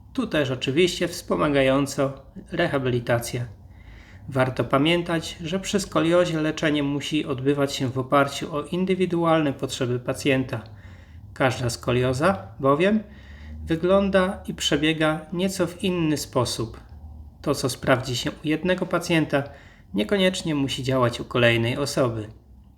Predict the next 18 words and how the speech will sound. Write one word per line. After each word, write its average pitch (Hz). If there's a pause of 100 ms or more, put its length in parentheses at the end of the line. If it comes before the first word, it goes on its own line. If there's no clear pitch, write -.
(560)
Jakie 185
ćwiczenia 151
stosujemy 131
w 123
przypadku -
skoliozy? 120 (720)
Rehabilitacja 151 (840)
opiera 202
się 185
na 175
wykonywaniu 160
ćwiczeń 127
korekcyjnych, 135 (460)
w -
tym 135
rozciągających, 123 (360)
asymetrycznych, 156 (240)
antygrawitacyjnych 156